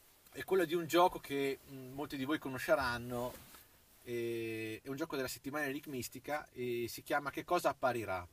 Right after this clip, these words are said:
È quel gioco dove trovate all'interno di uno schema, di fatto un puzzle, eh, dei puntini, e colorando gli spazi che hanno i puntini vedete emergere,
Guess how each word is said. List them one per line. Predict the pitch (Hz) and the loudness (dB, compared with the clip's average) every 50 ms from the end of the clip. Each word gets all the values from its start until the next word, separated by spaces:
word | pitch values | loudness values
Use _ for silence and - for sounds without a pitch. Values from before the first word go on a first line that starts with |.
| _ _ _ _ _ _ - | _ _ _ _ _ _ -12
È | - 135 | -12 -6
quel | - - 233 202 | -4 -4 -4 0
gioco | 147 156 160 160 170 165 - 160 | 4 8 8 8 8 6 4 2
dove | 143 165 170 160 143 117 117 107 101 - - - - _ _ _ _ _ | 6 6 8 8 6 4 0 -2 -4 -6 -10 -18 -20 _ _ _ _ _
trovate | - 151 147 147 156 165 160 156 147 131 - - - 120 | 0 0 4 6 8 8 10 8 8 6 2 0 -4 -4
all'interno | 120 120 127 127 123 170 175 165 156 | -4 -4 -6 -4 0 0 0 0 0
di | 135 131 127 | -2 -2 -2
uno | 127 127 117 | -2 -2 -4
schema, | - - - 156 156 147 139 127 113 104 95 98 - - | -6 -4 -2 -2 0 2 2 0 0 -2 -4 -6 -6 -12
di | - 110 110 110 | -12 -12 -8 -4
fatto | - 135 - - 127 | -4 -4 -4 -4 -6
un | 117 113 - | -8 0 4
puzzle, | - 156 151 123 110 104 104 101 98 95 92 95 92 90 87 - - - - - - - - - | 6 6 8 6 4 2 0 -4 -4 -4 -4 -4 -4 -6 -8 -10 -18 -20 -20 -20 -20 -20 -20 -10
eh, | - 123 120 120 120 117 117 113 113 110 110 107 107 104 98 92 - - 104 | -6 -4 -4 -2 -2 -2 -2 -4 -4 -4 -6 -6 -6 -8 -8 -10 -12 -14 -2
dei | 113 160 180 165 | 4 6 6 6
puntini, | 165 - 131 123 123 - - 110 101 98 95 110 139 180 196 _ _ _ _ - - _ _ _ _ _ _ - | 6 2 -4 -6 -6 -8 -10 -10 -10 -10 -10 -10 -10 -10 -12 _ _ _ _ -20 -20 _ _ _ _ _ _ -8
e | 135 139 135 123 117 - | -4 -4 -4 -4 -4 -4
colorando | - - 262 254 220 185 165 156 - 117 110 104 101 98 104 101 98 95 - | -4 -2 2 4 4 6 6 6 4 4 2 -2 -6 -6 -6 -6 -6 -8 -10
gli | 123 139 170 | -8 -6 -4
spazi | 170 - - - 185 156 117 - - 127 | -4 -2 2 2 2 4 2 0 -4 -8
che | - - 151 | -6 -4 -2
hanno | 180 190 165 139 | -2 -2 -2 -4
i | 127 | -8
puntini | - - 247 262 - - 120 104 101 117 | -8 -8 -10 -10 -10 -10 -12 -10 -10 -8
vedete | 151 208 220 - 196 190 - - 220 | -8 -6 -6 -4 -6 -6 -4 -4 -4
emergere, | 202 131 92 87 87 90 92 104 123 120 120 123 117 | -4 -4 -6 -6 -8 -8 -6 -6 -4 -4 -4 -4 -6